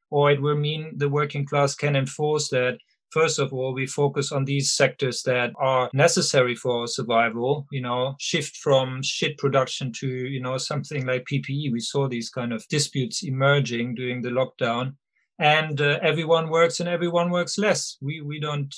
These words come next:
that's not our problem. The, the crisis is like, you know, it's a crisis of the bosses. And from there, re-debate, you know, what is it, what is workers' control on a, on a social level? Uh, but all that doesn't make no sense if you're not organized, if you're not, like, in the most, most syndicalist sense, organized.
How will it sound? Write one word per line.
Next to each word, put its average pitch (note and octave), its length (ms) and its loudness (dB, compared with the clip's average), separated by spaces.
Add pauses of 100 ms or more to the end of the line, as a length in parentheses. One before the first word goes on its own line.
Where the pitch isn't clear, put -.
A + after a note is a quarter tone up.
(120)
that's C#3+ 240 -6
not D3 260 -6
our D3 460 -6
problem. D#3+ 380 2
The, B2 100 -4
the C#3 200 -8
crisis C#3 500 -2
is C3+ 240 -6
like, C#3 420 -2
you C#3 80 -8
know, C3 180 -10
it's C#3+ 160 -14
a C#3+ 60 -10
crisis C#3 380 -8
of C#3 180 -10
the C#3+ 80 -10
bosses. C3+ 480 -4
And C#3 160 -2
from C#3 240 2
there, C#3 520 4
re-debate, C#3+ 1040 2
you D#3+ 120 -4
know, C#3+ 260 2
what D3+ 260 -2
is D3 160 -6
it, D3+ 200 -2
what D#3 200 -2
is D3 140 -4
workers' D3+ 320 0
control D3+ 540 -4
on C#3+ 100 0
a, C#3+ 260 -4 (140)
on D3 120 -2
a C#3+ 60 -2
social D3+ 400 -6
level? C#3+ 400 -4 (600)
Uh, C3+ 60 0
but C#3+ 180 2
all D#3 220 4
that C#3 280 4 (300)
doesn't C#3+ 260 2
make C3 180 4
no D3 200 4
sense C3 360 -2
if C#3+ 160 -4
you're C#3+ 80 2
not D#3 320 2
organized, A2+ 640 0
if C#3 120 -8
you're C3 100 -6
not, C3 220 -2
like, C3 240 -4
in C3+ 120 -6
the B2+ 80 -8
most, C#3 440 -2
most C#3 320 -2
syndicalist C#3+ 640 -2
sense, C3+ 460 2
organized. A#2+ 760 -2